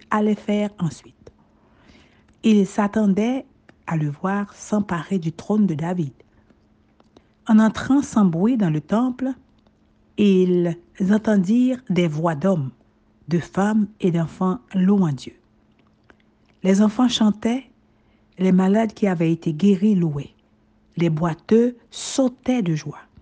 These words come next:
Cela a offensé les dirigeants du temple. Ils voulaient se débarrasser de Jésus, mais,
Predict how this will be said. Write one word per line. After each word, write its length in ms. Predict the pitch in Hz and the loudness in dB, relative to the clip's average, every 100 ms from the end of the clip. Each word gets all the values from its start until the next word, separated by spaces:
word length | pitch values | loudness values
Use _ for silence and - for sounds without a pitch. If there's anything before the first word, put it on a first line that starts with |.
| _ _ _ _ _ _ _ _ | _ _ _ _ _ _ _ _
Cela 380 | - 233 240 247 | 0 4 4 2
a 200 | 208 208 | 0 0
offensé 480 | 233 220 220 - 247 | 0 2 -2 0 -2
les 100 | 214 | -2
dirigeants 460 | 160 175 165 165 190 | -2 -2 -2 0 -2
du 80 | 156 | -2
temple. 240 | - - _ - _ _ _ _ _ _ _ | -10 -14 _ -20 _ _ _ _ _ _ _
Ils 140 | 190 | -2
voulaient 540 | 151 156 170 208 247 - _ | 0 -2 0 0 -2 -8 _
se 180 | - | -6
débarrasser 680 | 160 147 175 185 185 165 - | -6 0 0 2 0 -2 -2
de 80 | 175 | -2
Jésus, 480 | 147 147 143 208 240 | -2 -6 -4 -2 0
mais, 320 | 151 170 277 | 0 -2 -6